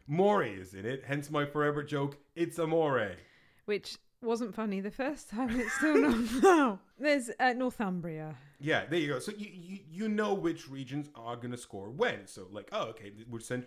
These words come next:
Speaker 1: centering on this spine, and then the next spine is gonna be this one, and maybe I'll think about the third one as well, until someone plays a card and says, "Swap two regions."
Speaker 2: Mm-hmm.
Speaker 1: And then you go and swap them back.
Speaker 2: Mm-hmm. Mm-hmm.
Speaker 1: Oh, okay.
Speaker 2: Interestingly, um,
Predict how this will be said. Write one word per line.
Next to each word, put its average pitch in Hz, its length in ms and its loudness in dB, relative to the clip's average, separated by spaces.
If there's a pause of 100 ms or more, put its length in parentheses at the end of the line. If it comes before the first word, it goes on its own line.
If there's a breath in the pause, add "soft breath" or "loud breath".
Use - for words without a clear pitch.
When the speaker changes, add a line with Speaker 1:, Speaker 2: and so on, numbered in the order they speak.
(160)
Speaker 1:
centering 147 540 -2
on 120 160 -4
this 214 180 -2
spine, 277 280 -4
and 254 140 -12
then 269 60 -10
the 285 60 -8
next 302 220 -8
spine 262 200 -6
is 175 80 -14
gonna 160 140 -10
be 185 100 -14
this - 320 -10
one, 277 180 -6
and 247 100 -8
maybe 262 220 -6
I'll 226 100 -2
think 226 220 -8
about 180 200 -6
the 143 60 -16
third 247 280 -4
one 196 160 -6
as 160 100 -12
well, 185 260 -8 (300 loud breath)
until 170 260 -2
someone 185 320 -2
plays 165 260 -2
a 151 40 -6
card 170 280 0
and 151 80 -10
says, 170 240 -2
"Swap 175 280 -2
two 170 100 -4
regions." 120 540 -6 (140)
Speaker 2:
Mm-hmm. 247 580 0
Speaker 1:
And 120 100 -4
then 123 120 -2
you 123 80 -6
go 123 120 -4
and 123 100 -4
swap 104 220 -8
them 95 120 -10
back. 85 240 -14
Speaker 2:
Mm-hmm. 226 640 -4
Mm-hmm. 208 260 -6
Speaker 1:
Oh, 165 400 0 (240)
okay. 120 140 0
Speaker 2:
Interestingly, 226 920 0
um, 202 640 -4